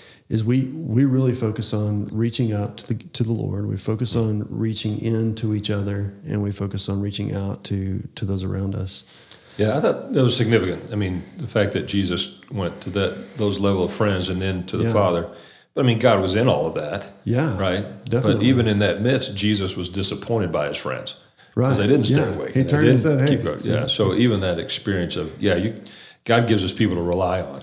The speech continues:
Speaker 2: So, and there's probably a lot of people out there right now saying, "Well, I don't need a counselor. I mean, this is not to that
Speaker 1: Right.
Speaker 2: level," 'cause we think that's an extreme.
Speaker 1: Right.
Speaker 2: Although every one of us could use some counseling.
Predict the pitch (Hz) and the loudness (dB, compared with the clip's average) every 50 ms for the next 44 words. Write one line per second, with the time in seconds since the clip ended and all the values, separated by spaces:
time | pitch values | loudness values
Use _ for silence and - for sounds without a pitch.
0 | - - - - 113 104 104 101 98 101 - - - - - - - _ - - | -16 -10 0 4 6 6 6 6 2 -2 -8 -12 -14 -18 -20 -20 -20 _ -16 -12
1 | - 123 120 127 131 127 - 165 156 123 117 113 110 - - 113 - 104 98 95 | -4 0 2 2 2 4 6 6 6 6 6 4 4 2 2 2 2 4 2 2
2 | 95 101 95 95 87 - 98 98 95 90 - - 90 90 98 120 139 147 127 127 | 2 0 0 0 0 0 0 0 0 0 0 -2 -2 0 0 0 0 0 -2 -6
3 | - 123 120 92 92 90 - - - - 78 67 - - - - 78 87 90 - | -4 -4 -4 -4 -4 -4 -6 -6 -6 -6 -6 -4 -4 -4 -4 -4 -6 -8 -8 -10
4 | - - 90 92 101 117 113 - 92 90 98 87 85 78 - 87 82 - 117 117 | -12 -8 -6 0 0 2 2 0 -2 -4 -4 -4 -4 -4 -6 -4 -2 0 0 0
5 | 107 92 90 85 85 80 - - 90 98 101 98 120 110 98 - 107 95 - 104 | 0 -2 -2 -2 -4 -4 -6 -6 -2 -2 -2 0 0 0 0 0 0 0 0 -2
6 | 90 78 71 - - - 107 85 76 78 80 - - - - - - 113 113 110 | -4 -4 -4 -6 -2 0 -2 -2 -2 -4 -8 -10 -14 -18 -18 -6 -4 0 2 4
7 | 117 120 120 135 135 127 110 110 113 104 92 90 90 87 - 95 85 87 92 90 | 4 6 6 6 6 6 6 6 4 4 4 2 0 0 0 -2 -2 -2 -2 -2
8 | 85 - 87 80 - - 78 71 69 - - 85 90 | -2 -2 -4 -4 -2 -2 -2 -2 -2 -4 -6 -6 -6